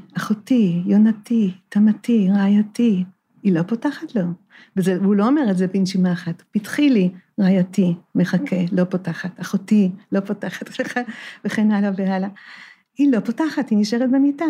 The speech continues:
ואז הוא מתחנן, "שראשי נמלא טל, קבוצותיי רסיסי לילה, לא נעים לי פה לעמוד בחוץ, תפתחי לי כבר."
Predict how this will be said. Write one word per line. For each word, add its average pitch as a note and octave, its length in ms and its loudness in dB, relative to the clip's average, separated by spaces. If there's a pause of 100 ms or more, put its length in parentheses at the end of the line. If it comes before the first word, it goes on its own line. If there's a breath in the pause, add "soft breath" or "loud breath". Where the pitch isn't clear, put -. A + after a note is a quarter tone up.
(140)
ואז A3+ 320 2
הוא C4+ 280 2
מתחנן, C4+ 560 0
"שראשי A#3+ 520 -2
נמלא D4+ 320 2 (180)
טל, E4+ 280 -2 (240)
קבוצותיי A#3 540 -4
רסיסי C4 420 -4
לילה, C#4+ 420 -2
לא A#3 160 0
נעים D#4+ 260 2
לי F4 160 0
פה A#3+ 60 0
לעמוד G3 380 2
בחוץ, F#3 380 -6
תפתחי - 320 -4
לי F4 120 0
כבר." F#3 280 0